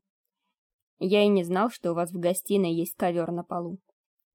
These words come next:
"Мы его настелили прямо поверх мусора, инспектор",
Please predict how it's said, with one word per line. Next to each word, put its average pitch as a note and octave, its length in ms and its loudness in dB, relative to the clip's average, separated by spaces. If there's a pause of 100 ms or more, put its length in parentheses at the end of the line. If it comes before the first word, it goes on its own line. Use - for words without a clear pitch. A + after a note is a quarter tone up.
(960)
"Мы A3+ 200 4
его G#3 140 4
настелили G#3+ 560 2
прямо G#3+ 340 2
поверх G3+ 380 0
мусора, F3 400 0
инспектор", - 540 -8